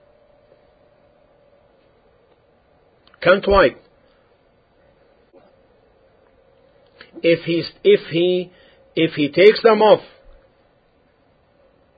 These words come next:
if you take them off, listen, listen. If you take them off while you are in a state of tahara,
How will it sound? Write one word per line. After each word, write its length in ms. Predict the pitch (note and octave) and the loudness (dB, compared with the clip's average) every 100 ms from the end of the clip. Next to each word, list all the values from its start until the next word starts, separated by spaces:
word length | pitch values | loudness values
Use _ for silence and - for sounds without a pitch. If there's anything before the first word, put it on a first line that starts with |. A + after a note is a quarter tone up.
| _ _ _ | _ _ _
if 200 | D#3 D3+ | -6 -6
you 140 | D3 C#3+ | -4 -4
take 300 | E3+ G3 E3+ | -2 -2 0
them 200 | F#3 F3 | 0 4
off, 240 | F#3+ - - | 4 4 -2
listen, 380 | D3 G3 B2+ - _ _ _ _ _ _ _ _ | -2 -2 -4 -12 _ _ _ _ _ _ _ _
listen. 280 | C#3 - G#2+ _ - - _ _ | -10 -10 -14 _ -20 -20 _ _
If 240 | D#3+ E3+ D3+ | -2 -2 -2
you 120 | D3 | -4
take 300 | F3+ G3 F3 | 0 0 0
them 180 | G3 F3+ | 0 2
off 160 | D3+ - - _ _ _ _ _ _ _ _ _ _ _ _ _ _ _ _ _ _ _ _ _ _ _ _ _ - | 2 0 -20 _ _ _ _ _ _ _ _ _ _ _ _ _ _ _ _ _ _ _ _ _ _ _ _ _ -4
while 380 | C3+ D#3 F#3 G3 | 2 4 4 2
you 140 | F#3 | 4
are 140 | D#3+ | 2
in 60 | D3+ | 0
a 40 | C#3 | -6
state 360 | - F#3 G#3 | -4 0 0
of 180 | F#3+ D#3 | 2 0
tahara, 540 | - D3+ F3 D3+ - | 0 0 2 2 -2